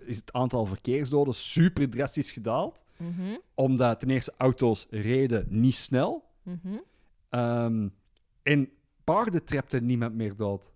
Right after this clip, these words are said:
Speaker 2: <laughs>
Speaker 1: Er, er werden keiveel mensen doodgetrapt of, eh, door een paard, of een paard dat op hol slaagt in de stad. Dat was dagelijks, hè?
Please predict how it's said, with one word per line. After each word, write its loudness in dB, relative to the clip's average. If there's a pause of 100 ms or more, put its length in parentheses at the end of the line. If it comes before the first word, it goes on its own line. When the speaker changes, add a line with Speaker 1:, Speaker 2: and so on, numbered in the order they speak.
(140)
Speaker 2:
<laughs> -10 (540)
Speaker 1:
Er, -2
er 2
werden 0
keiveel -2
mensen -2
doodgetrapt -2
of, -10
eh, -2
door -2
een -2
paard, 0
of -2
een 0
paard -2
dat -10
op -8
hol -2
slaagt -6
in -4
de -2
stad. -6
Dat -6
was -6 (120)
dagelijks, -2
hè? -6